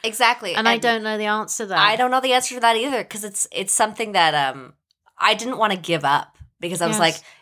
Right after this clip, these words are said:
Speaker 1: "Yes, I want this relationship with you, but if you don't want me for what I'm, uh, bringing and who I am personally, then this isn't gonna work
Speaker 2: Yes.
Speaker 1: in the first place."
Speaker 2: Yes.
Speaker 1: So I think it is more dangerous to not open that door.
Speaker 2: Yeah.
Speaker 1: It's like, if you're actually closeted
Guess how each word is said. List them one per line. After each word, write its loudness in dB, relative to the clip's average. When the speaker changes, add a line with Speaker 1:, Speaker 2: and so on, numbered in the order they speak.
Speaker 1:
"Yes, 4
I 4
want 4
this -4
relationship -4
with -6
you, 0
but -2
if -4
you -2
don't 2
want 4
me -2
for -4
what 4
I'm, 0
uh, 0
bringing 2
and 0
who 2
I 6
am 0
personally, 0
then -2
this 2
isn't -2
gonna -6
work -6
Speaker 2:
Yes. -2
Speaker 1:
in 0
the -2
first -8
place." -14
Speaker 2:
Yes. -6
Speaker 1:
So 4
I 2
think 0
it 2
is 4
more 2
dangerous -2
to -6
not -4
open -10
that -12
door. -14
Speaker 2:
Yeah. -4
Speaker 1:
It's 0
like, 4
if -2
you're 2
actually 0
closeted 0